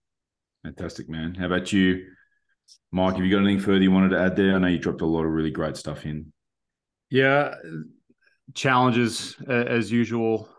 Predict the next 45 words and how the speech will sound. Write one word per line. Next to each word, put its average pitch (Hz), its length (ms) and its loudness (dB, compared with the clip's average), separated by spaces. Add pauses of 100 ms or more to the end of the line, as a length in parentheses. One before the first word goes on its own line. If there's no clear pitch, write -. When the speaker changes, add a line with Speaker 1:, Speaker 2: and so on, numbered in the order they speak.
(160)
Speaker 2:
Uh, 104 480 -4
<laughs> - 140 -8
I 139 160 2
re-, 117 260 -2
I 113 60 -2
really 110 400 -2
like 107 240 -4
doing 107 180 -8
it 107 120 -12
because 101 280 -10
I, 101 200 -2 (220)
I 107 140 -4
literally 104 360 -4
think 104 200 -8
about 104 260 0
it 101 60 -6
and 101 80 -10
I'm 98 80 -6
gonna 95 140 -6
do 101 180 -8
it 101 60 -10
myself. 95 480 -10 (1000)
Uh, 92 400 -4
I 101 100 -2
never, 110 300 -2
I'm, 107 420 -4
I'm 131 140 0
the 127 80 0
type 131 200 0
of 127 100 -2
guy, 120 340 2
I'd 110 80 -2
never 117 220 -4
ask 110 240 -4
you 110 60 -10
to 104 100 -12
do 104 160 -10
something 110 340 -6
if 101 140 -6
I 98 100 -2
wasn't 98 300 -6
willing 98 280 -8
to 92 80 -8
do 98 180 -6
it 95 80 -10